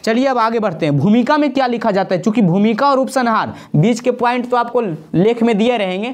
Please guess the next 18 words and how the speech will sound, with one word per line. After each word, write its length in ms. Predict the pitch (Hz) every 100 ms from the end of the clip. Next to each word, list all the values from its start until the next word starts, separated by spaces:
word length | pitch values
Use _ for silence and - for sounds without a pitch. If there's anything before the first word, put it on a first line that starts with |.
| 269
उसके 260 | 185 185 226
हिसाब 260 | 214 214
से 120 | 214 208
सोचें, 380 | 180 160 240 285 - - - -
परंतु 220 | 220 233
भूमिका 440 | 165 202 240 285
में 140 | 294 269
क्या 140 | 254
लिखाना 520 | 233 214 190 185 190
रहता 260 | 165 151 123
है। 160 | 104 98 - - - -
किसी 280 | 226 208 311
भी 140 | 311 302
शीर्षक 440 | 262 262 285 294
पर 100 | 294
निबंध 380 | 277 240 262 294
लिखते 380 | 269 240 247 247
समय 420 | 226 196 180 120